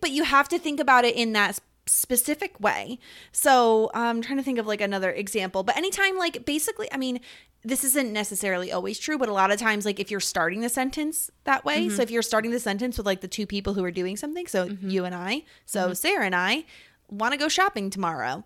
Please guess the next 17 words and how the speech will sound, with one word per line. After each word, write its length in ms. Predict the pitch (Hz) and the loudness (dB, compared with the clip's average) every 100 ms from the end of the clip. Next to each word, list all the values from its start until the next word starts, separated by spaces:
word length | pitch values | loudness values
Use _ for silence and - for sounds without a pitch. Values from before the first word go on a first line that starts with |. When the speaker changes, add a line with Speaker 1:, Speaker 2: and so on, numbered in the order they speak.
| - | -8
Speaker 2:
Mm-hmm. 340 | 202 190 196 | -6 -6 -6
Speaker 1:
uh, 320 | 196 208 190 175 | -2 0 2 0
versus, 760 | 175 233 226 226 208 202 190 - - _ _ _ - | 0 0 2 2 2 0 -2 -6 -12 _ _ _ 0
um, 680 | 214 202 196 196 190 185 - | 4 4 2 0 -4 -8 -10
Will 600 | 180 208 370 269 262 339 - | -6 0 6 6 6 2 -6
came 260 | - 262 | 0 2
and 140 | 262 247 | 2 0
ta-, 320 | 269 247 - | 2 2 0
went, 260 | 208 262 - - | 0 0 0 -8
Will 460 | 208 208 349 277 277 | -6 2 4 4 4
went 220 | 254 254 | 0 -2
to 60 | - | 0
talk 340 | 262 233 233 | 2 2 0
to 480 | - 240 226 226 233 _ _ _ | -2 -2 0 -2 -6 _ _ _
me 180 | 214 233 | 0 2
and 120 | 208 | 2
Sarah 480 | 233 196 104 120 233 | 2 2 2 -2 -6